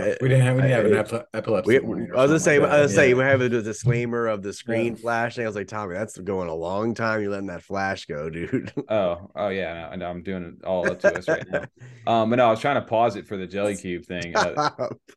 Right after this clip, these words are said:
Speaker 3: hold on. Ah, ah, there it goes. And boom. That's the Hero Cubes. Uh, what did you say? It was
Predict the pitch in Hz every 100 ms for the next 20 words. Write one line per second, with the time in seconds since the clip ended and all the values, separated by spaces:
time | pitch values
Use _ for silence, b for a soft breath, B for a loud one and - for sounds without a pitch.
0 | _ - 98 120 123 104 - 135 143 -
1 | 127 143 - - 135 139 135 135 113 -
2 | - 120 123 120 117 - - - 95 95
3 | - b b - 131 - 117 120 104 90
4 | 85 82 78 - - 101 95 90 87 110
5 | 127 143 98